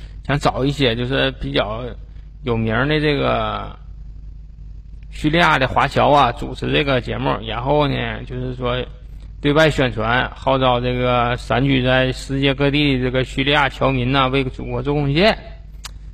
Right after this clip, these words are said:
需要物色这么一个人儿，但是我看来看去啊，我就觉着这个你挺好。你说你这么热爱我们叙利亚，然后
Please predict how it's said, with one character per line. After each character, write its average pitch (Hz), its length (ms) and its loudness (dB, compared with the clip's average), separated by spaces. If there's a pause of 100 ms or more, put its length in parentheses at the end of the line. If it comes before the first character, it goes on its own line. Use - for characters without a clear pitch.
(720)
需 - 200 2
要 220 160 8
物 226 240 6
色 165 180 6
这 156 100 6
么 135 140 4
一 120 60 0
个 117 140 2
人 113 120 -4
儿， 104 320 -12
但 143 180 -2
是 131 760 0 (100)
我 135 280 0
看 - 200 0
来 151 100 6
看 151 220 4
去 180 240 6
啊， 98 140 2
我 107 120 -6
就 147 120 2
觉 147 160 2 (100)
着 135 140 2
这 151 100 4
个 156 140 4
你 131 400 2
挺 196 280 6
好。 - 480 2 (460)
你 139 120 2
说 180 140 6
你 135 280 4
这 180 160 4
么 170 200 6
热 170 140 6
爱 175 160 8
我 131 80 2
们 123 160 2
叙 151 140 0
利 156 100 4
亚， 180 240 6 (220)
然 120 160 -4
后 143 500 2